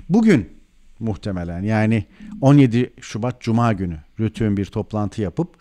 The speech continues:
belli kanallarla ilgili lisans iptali, belli kanallarla ilgili ceza, yaptırım, belki kanal kapatma gibi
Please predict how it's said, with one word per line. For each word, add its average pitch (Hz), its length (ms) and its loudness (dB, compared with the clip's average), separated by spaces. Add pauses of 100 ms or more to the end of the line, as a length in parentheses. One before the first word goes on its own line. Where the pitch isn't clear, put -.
(360)
belli 160 260 4
kanallarla 127 580 2
ilgili 104 340 0
lisans 110 440 -4
iptali, 113 400 -2
belli 135 240 4
kanallarla 120 600 0
ilgili 101 480 -2 (100)
ceza, 101 460 -2
yaptırım, 107 720 -4
belki 104 600 -4 (800)
kanal 131 280 -2
kapatma 120 440 -6
gibi 113 400 -4